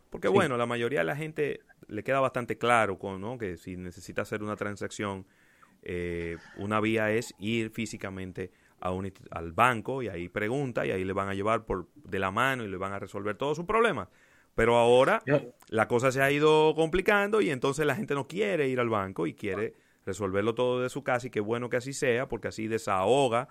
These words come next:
Speaker 1: eh, las vías y es mucho más eficiente, ¿no, Rafael?
Speaker 2: Claro que sí. Mira, tengo una pregunta tanto para Ana como para Alfonsina,
Speaker 1: Ok.
Speaker 2: eh, que nos expliquen en qué consiste el canal de Scotia Móvil, eh,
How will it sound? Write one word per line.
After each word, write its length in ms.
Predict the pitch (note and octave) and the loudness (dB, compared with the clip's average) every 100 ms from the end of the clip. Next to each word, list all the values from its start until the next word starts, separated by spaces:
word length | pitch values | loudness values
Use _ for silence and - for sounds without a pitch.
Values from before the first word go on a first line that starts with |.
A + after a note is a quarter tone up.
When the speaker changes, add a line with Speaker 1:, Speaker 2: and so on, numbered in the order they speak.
| _ _ _ _ | _ _ _ _
Speaker 1:
eh, 300 | - F#2 F#2+ - | -6 -2 -2 -4
las 500 | F#2 F#2 - G2+ G#2+ | -6 -4 -4 -4 -2
vías 480 | C#3 B2 B2+ - _ _ _ | -2 0 -2 -6 _ _ _
y 180 | - A2+ | -2 2
es 80 | A#2+ | 2
mucho 300 | F3 G3 D3+ | 2 -2 -2
más 200 | A2+ C3 | -2 -2
eficiente, 560 | C3+ G2 - F2 D2 - | -4 -8 -12 -12 -14 -12
¿no, 280 | A2 C3 - | -10 -10 -10
Rafael? 340 | F#2 - - - _ | -10 -10 -12 -16 _
Speaker 2:
Claro 220 | - C3 | 4 6
que 80 | B2+ | 6
sí. 220 | - A2 - _ - _ - - | 6 -2 -6 _ -20 _ -12 8
Mira, 240 | E3 G3 | 12 12
tengo 200 | F#3+ G3+ | 12 12
una 220 | A3+ A3+ G3 | 12 12 12
pregunta 460 | G#3 G#3 G3+ F#3 | 10 10 10 10
tanto 300 | F3+ F#3+ G3+ | 10 10 10
para 340 | G3+ F#3 F3+ F#3 | 10 10 12 12
Ana 180 | E3 D#3 | 10 10
como 240 | D3+ D3+ | 8 8
para 160 | D3 C#3 | 10 10
Alfonsina, 840 | C3 C3+ C3+ - F#3 B2+ B2 B2 - | 8 4 4 6 6 6 4 0 -12
Speaker 1:
Ok. 180 | F2+ E2+ | -10 -8
Speaker 2:
eh, 300 | D#2+ C3+ C3+ | -2 0 2
que 160 | D3+ | 4
nos 180 | D3+ C#3+ | 4 6
expliquen 920 | D3+ - D3+ D#3+ - F3+ F#3 F3+ E3+ | 4 4 6 6 8 6 6 4 2
en 160 | - D3+ | 2 4
qué 140 | D#3+ | 4
consiste 600 | D#3+ E3+ - E3+ E3+ F3 | 4 2 4 2 4 6
el 140 | D#3+ D3+ | 6 6
canal 400 | D3 C#3 C#3+ D3+ | 6 8 6 6
de 340 | D#3 D3+ A#2+ | 8 8 4
Scotia 440 | C#3 - D#3+ - D#3+ | -2 2 2 4 4
Móvil, 600 | C#3+ F#3 F#3 C#3+ F3 C4 _ _ _ _ _ - | 6 8 8 8 6 2 _ _ _ _ _ -4
eh, 580 | A#2 A#2 A2+ A2+ A2 | 0 2 2 0 -4